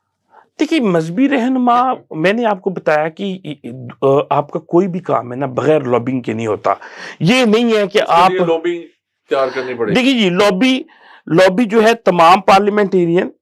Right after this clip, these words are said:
Speaker 1: एक पॉइंट पे इकट्ठे हों पहले, उसको जब इकट्ठे हो जाएं, एक बिल, अपना मुतफिका बिल सामने ले आएं, फिर हर पार्टी अपनी अपनी, हर पार्टी का नुमाइंदा अपनी अपनी पार्टी को कन्विंस करे,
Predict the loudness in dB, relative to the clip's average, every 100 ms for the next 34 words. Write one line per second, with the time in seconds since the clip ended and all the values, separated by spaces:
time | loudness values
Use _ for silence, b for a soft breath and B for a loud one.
0 | _ _ 0 0 0 0 0 0 -2 -6
1 | -6 -8 -10 -6 -6 -6 _ _ -2 -2
2 | -6 -10 _ _ b b b b b b
3 | _ 0 0 0 -2 2 2 2 0 -2
4 | -4 -2 0 2 2 2 2 -2 -2 -4
5 | -2 0 4 2 0 -2 -2 -2 -4 -6
6 | -4 -6 0 0 2 0 0 -4 -4 -2
7 | 0 2 0 0 -4 -6 -8 B B B
8 | B 0 2 2 -4 0 2 2 0 -2
9 | -4 -2 -2 -4 -10 -10 -12 _ -14 -6
10 | -2 0 -2 -4 -4 -2 0 -4 B B
11 | B -4 -2 0 -2 -2 -4 -2 -2 -2
12 | -6 -4 -4 -2 -4 -6 -4 -4 -4 -4
13 | -2 -2 -4 -4 -2 0 2 4 2 0
14 | -4 -8 -8